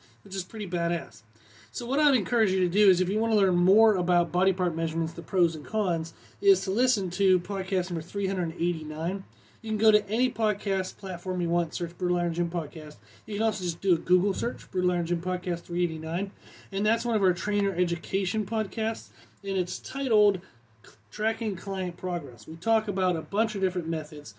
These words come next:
but I would discourage, uh, most clients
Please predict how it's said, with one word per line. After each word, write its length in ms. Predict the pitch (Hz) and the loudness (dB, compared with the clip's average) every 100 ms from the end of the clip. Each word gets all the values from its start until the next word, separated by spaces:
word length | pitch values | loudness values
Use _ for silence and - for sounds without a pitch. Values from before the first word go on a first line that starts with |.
| - - - - | -20 -20 -20 -4
but 280 | 196 190 185 | 0 0 0
I 240 | 180 180 | 2 6
would 280 | 180 180 175 - | 6 6 4 0
discourage, 800 | 175 302 - - 180 165 208 - - - - _ 185 | 2 2 2 -2 -2 0 -2 -4 -14 -20 -20 _ -2
uh, 180 | 185 | 0
most 440 | 175 208 214 - 170 | 4 6 4 2 -12
clients 600 | - 202 180 175 - | -6 0 2 0 -2